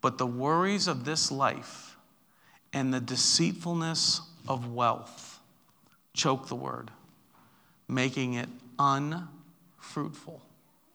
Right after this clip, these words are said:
Unfruitful. They hear it, but it doesn't produce any fruit in their life. They hear it, but they don't do anything about it. They hear it,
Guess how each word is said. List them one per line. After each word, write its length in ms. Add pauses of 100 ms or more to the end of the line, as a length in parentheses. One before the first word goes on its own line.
(640)
Unfruitful. 720 (720)
They 80
hear 220
it, 100 (920)
but 140
it 100
doesn't 340
produce 400
any 160
fruit 500
in 120
their 180
life. 400 (800)
They 80
hear 260
it, 140 (880)
but 160
they 80
don't 280
do 140
anything 300
about 340
it. 80 (1600)
They 100
hear 300
it, 120